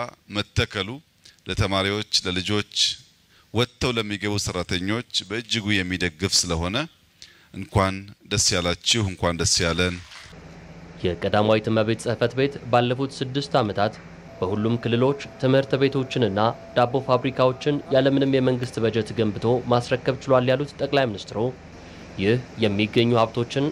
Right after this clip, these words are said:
Speaker 2: ለሀገር በሚጠቅም መልኩ ለመቀየር የተሰራ ስለሆነ ምስጋና ሊቸረው የሚገባ ነው ብለዋል።
Speaker 1: ባለፉት አምስት ዓመታት በቀዳማዊት እመቤት ዝናሽ ታያቸው ቢሮ የሚገነቡ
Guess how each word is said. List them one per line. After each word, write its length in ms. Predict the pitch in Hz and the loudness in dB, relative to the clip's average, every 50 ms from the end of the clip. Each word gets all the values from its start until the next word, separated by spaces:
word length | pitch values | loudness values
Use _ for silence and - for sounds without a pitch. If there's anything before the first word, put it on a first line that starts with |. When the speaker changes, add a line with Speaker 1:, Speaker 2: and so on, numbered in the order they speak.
| - - | -2 0
Speaker 2:
ለሀገር 360 | 120 117 127 131 127 143 131 | 2 2 2 2 2 2 2
በሚጠቅም 600 | 123 123 123 123 127 143 139 156 147 - 139 127 | 2 2 2 2 0 0 0 0 0 0 2 2
መልኩ 260 | 123 120 117 - - 117 | 2 2 2 2 2 2
ለመቀየር 520 | 113 110 110 104 - 104 92 98 104 101 | 2 2 2 0 -2 -4 -2 -2 0 0
የተሰራ 380 | 113 117 - - 139 127 123 139 139 | 0 -2 -2 -2 0 2 2 0 0
ስለሆነ 360 | 135 - 143 117 98 92 92 104 117 117 - - - - - - - - | -2 -2 -2 -2 0 0 0 0 0 -2 -4 -10 -16 -16 -16 -16 -14 -12
ምስጋና 400 | - 92 - - 110 107 107 113 123 127 131 - - | -12 -10 -4 0 2 2 4 4 4 2 0 -2 -4
ሊቸረው 460 | - 135 131 - - - 131 127 127 127 | -4 -4 -4 -4 0 0 2 4 4 4
የሚገባ 640 | 123 120 117 117 110 - - 101 98 - - 92 87 | 2 2 0 -2 -4 -4 -6 -8 -6 -6 -8 -8 -8
ነው 120 | 90 90 | -8 -6
ብለዋል። 340 | 95 110 107 107 107 101 98 90 90 90 85 - - - - - - - - - - - - - - - - - - - - - - - - - | -2 2 4 4 4 4 2 -2 -4 -8 -10 -12 -14 -14 -16 -16 -16 -16 -16 -16 -16 -18 -16 -16 -18 -18 -16 -16 -16 -16 -16 -16 -16 -16 -8 -2
Speaker 1:
ባለፉት 460 | - 135 147 147 147 151 - 156 - - | 0 0 0 0 -2 -4 -4 -4 -4 -4
አምስት 340 | 135 127 127 131 123 - - | -4 -2 -2 -4 -4 -2 -2
ዓመታት 480 | 120 110 110 104 - 127 123 123 - - - - - - - _ _ _ _ _ _ _ _ _ _ _ _ _ _ _ _ _ | -4 -4 -4 -4 -4 -4 -4 -4 -6 -10 -10 -10 -10 -12 -16 _ _ _ _ _ _ _ _ _ _ _ _ _ _ _ _ _
በቀዳማዊት 500 | 117 117 - 131 127 127 127 131 131 - | -10 -4 -2 0 0 2 2 2 0 -2
እመቤት 300 | 131 135 131 123 131 123 - | -4 -4 -2 -2 -2 -2 -4
ዝናሽ 280 | 123 127 127 127 123 - | -6 -6 -4 -4 -2 -2
ታያቸው 540 | - 123 123 120 117 - - - 131 123 123 123 120 - _ _ _ _ _ _ _ _ _ _ _ _ _ - | -2 0 0 -2 -2 -2 -4 -4 -4 -4 -4 -6 -10 -14 _ _ _ _ _ _ _ _ _ _ _ _ _ -20
ቢሮ 360 | 98 95 101 139 139 139 123 117 113 117 131 - _ _ _ _ _ _ _ _ _ _ _ - | -10 -4 0 2 2 2 0 -2 -4 -6 -8 -14 _ _ _ _ _ _ _ _ _ _ _ -6
የሚገነቡ 840 | - 120 123 120 123 147 147 139 - 143 143 131 127 127 117 107 | -2 -2 -2 0 0 -2 -2 -2 -2 -4 -4 -2 -2 -6 -6 -6